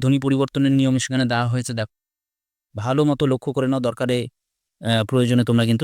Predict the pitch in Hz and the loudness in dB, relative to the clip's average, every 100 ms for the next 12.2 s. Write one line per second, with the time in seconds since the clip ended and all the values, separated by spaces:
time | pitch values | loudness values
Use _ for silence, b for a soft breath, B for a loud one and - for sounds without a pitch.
0 | 156 120 107 110 98 - 104 104 104 110 | -2 -2 -2 -2 -2 -2 -4 -2 -4 -4
1 | 107 117 _ - - 147 165 151 165 147 | -4 -6 _ -12 -6 -4 -2 -2 0 2
2 | 147 139 - 165 - 127 120 - 123 - | 2 0 -2 -6 -6 -6 -4 0 2 2
3 | 160 127 - _ _ - 110 110 - 120 | 2 2 0 _ _ -16 -16 -8 -2 0
4 | 120 113 120 - 117 117 117 - - 107 | 2 2 0 -2 -6 -4 -4 -6 -16 -8
5 | - 113 101 85 - _ _ _ _ _ | -2 -2 -2 -4 -10 _ _ _ _ _
6 | _ _ _ _ _ _ _ _ - 165 | _ _ _ _ _ _ _ _ -4 0
7 | 180 - - 139 156 - 147 143 214 - | 0 -2 -4 -4 -4 -2 -2 -2 -4 -2
8 | 131 131 131 123 120 123 - 127 - 135 | 2 4 2 0 -4 -6 -8 -12 -6 -2
9 | 131 127 127 117 113 - _ _ _ - | 0 2 2 2 -2 -8 _ _ _ -4
10 | 120 123 127 131 127 127 131 117 120 123 | 2 4 4 2 0 0 -2 -4 -2 0
11 | 135 - 120 104 98 - _ _ _ - | 0 0 -2 -2 -6 -10 _ _ _ -6
12 | 190 190 | -2 -2